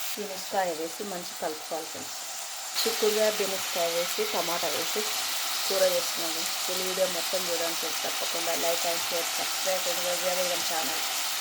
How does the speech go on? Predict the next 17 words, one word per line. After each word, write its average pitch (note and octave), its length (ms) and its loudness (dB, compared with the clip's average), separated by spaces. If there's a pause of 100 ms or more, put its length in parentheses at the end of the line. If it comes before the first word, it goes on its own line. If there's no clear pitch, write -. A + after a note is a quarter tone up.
(320)
ఒక A3 180 -2
రెండు, G3+ 220 -2 (320)
రెండు F#3 240 -4
మూడు F#3 180 -6
నిమిషాలు G#3+ 440 -4
మగ-, F#3 360 -2
నూనెలో F#3 460 -2
మగ్గనివ్వాలి E3+ 580 -6
ఫ్రెండ్స్. - 260 -10 (1000)
అల్లం F#3 260 -4
ఎల్లిగడ్డ F3+ 460 -6
లేదు E3 200 -6
కాబట్టి E3+ 320 -8
నేను G3+ 180 -10
ఎల్లిపాయలు F#3 420 -4
వేస్తున్నాను - 420 -10
ఫ్రెండ్స్. - 260 -10